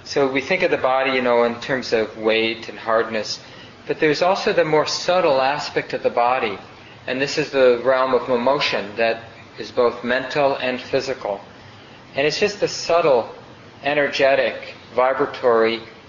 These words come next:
but they're still sensations. There's physical sensations. They're just subtle. And they change more quickly. They're a better barometer for the mind states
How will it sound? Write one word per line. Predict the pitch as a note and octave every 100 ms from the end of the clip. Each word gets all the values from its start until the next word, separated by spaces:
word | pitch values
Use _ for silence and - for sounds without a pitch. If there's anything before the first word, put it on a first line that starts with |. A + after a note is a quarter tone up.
| - -
but | -
they're | C3+
still | - G3
sensations. | - D3+ B2 D#3 D#3+ D3+ G2 - - -
There's | A2 -
physical | - D3+ D3+ C3+
sensations. | - A#2+ - C#3 C3+ B2 G#2+
They're | A#2+
just | C#3 - -
subtle. | D#3 D3 F#2 - - - - - - - -
And | B2 B2+ C3 C3 - - - - - - - -
they | D3+ D3+ D3
change | D3 - F3+ F#3+ F#3 -
more | D3 C3
quickly. | - - F#3 B2+ F#2+ - - -
They're | C#3+ C3+
a | -
better | E3 E3+
barometer | D#3 B2+ C3 D3 E3+ D3+ A2+ G#2 - - - - -
for | C#3
the | B2
mind | A#2+ B2 C#3 D3
states | - B2+ A2+ A2 -